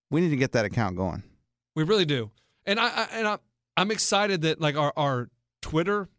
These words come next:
Speaker 2: I mean, this is so dumb, but we're almost to ten thousand people.
Speaker 1: That's awesome.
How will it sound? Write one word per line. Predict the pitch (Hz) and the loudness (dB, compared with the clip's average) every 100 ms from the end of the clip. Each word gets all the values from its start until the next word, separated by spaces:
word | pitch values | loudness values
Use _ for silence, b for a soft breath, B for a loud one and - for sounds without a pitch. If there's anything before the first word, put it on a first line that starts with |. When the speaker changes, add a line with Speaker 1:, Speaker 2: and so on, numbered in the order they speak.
| _ | _
Speaker 2:
I | 143 | -4
mean, | 147 147 | -2 -2
this | 147 143 | -4 -6
is | 131 | -6
so | 143 135 | -6 -4
dumb, | 123 127 135 _ _ _ _ _ _ | -4 -6 -10 _ _ _ _ _ _
but | 220 | -2
we're | 240 262 | -2 -2
almost | 254 247 | -2 -2
to | 190 | -2
ten | - 190 | -2 -2
thousand | 175 151 175 175 165 143 | 0 0 0 -2 -6 -4
people. | 156 170 196 180 - | -4 -4 -8 -10 -14
Speaker 1:
That's | - - - | -16 -12 -6
awesome. | 107 98 - | -4 -2 -6